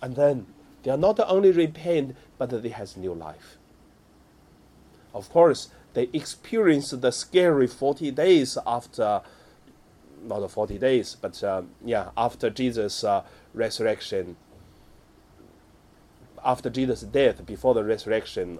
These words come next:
around that days, and also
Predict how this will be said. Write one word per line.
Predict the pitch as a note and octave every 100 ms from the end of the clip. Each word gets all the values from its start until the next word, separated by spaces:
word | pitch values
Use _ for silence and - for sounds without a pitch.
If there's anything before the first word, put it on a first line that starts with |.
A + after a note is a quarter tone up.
| F#2
around | F2+ F2+ F2+
that | F2 E2+ - D#2+
days, | G2+ B2+ - - - - - -
and | B2
also | B2 B2+ - G#2+ F#2+